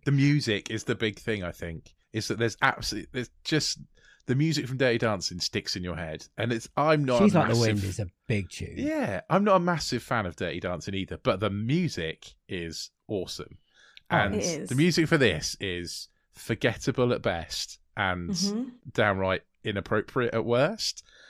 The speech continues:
Speaker 1: Like, it just
Speaker 3: <laughs>
Speaker 1: doesn't, doesn't fit. <laughs> Like
Speaker 2: It's very much a t-, piece of its time, though, right?
Speaker 3: I
Speaker 2: That
Speaker 3: like the idea
Speaker 2: music.
Speaker 3: of the Cuban, the, the, you know, obviously the Cuban music has to be really authentic, but then you're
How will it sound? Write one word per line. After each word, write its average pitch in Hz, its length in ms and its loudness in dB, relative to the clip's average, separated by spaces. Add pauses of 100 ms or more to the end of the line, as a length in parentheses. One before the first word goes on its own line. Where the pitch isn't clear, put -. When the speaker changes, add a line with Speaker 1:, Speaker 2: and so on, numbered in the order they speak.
(140)
Speaker 1:
Like, 101 320 0
it - 100 -12
just 160 160 2
Speaker 3:
<laughs> 262 160 8
Speaker 1:
doesn't, 320 460 4
doesn't 143 380 6
fit. 202 520 4
<laughs> 403 40 -6 (260)
Like 165 200 6 (600)
Speaker 2:
It's 156 280 -4
very 220 200 4
much 190 200 0
a - 20 -2
t-, - 140 2 (160)
piece 143 180 4
of 135 60 -4
its 127 100 -2
time, 131 300 2
though, 85 320 -6
right? 117 220 -2 (360)
Speaker 3:
I 294 60 2
Speaker 2:
That 311 60 6
Speaker 3:
like 359 120 6
the - 80 6
idea 330 160 6
Speaker 2:
music. - 0 -
Speaker 3:
of 277 60 0
the 294 80 2
Cuban, 233 1040 2
the, 233 80 0 (160)
the, 226 120 4
you 254 80 4
know, 262 160 6
obviously 240 260 4
the 226 60 2
Cuban 262 460 2
music 208 280 2
has 220 200 -6
to 208 60 -10
be 214 80 2
really 202 340 4
authentic, 196 500 2
but 208 120 0
then 233 100 4
you're 226 280 4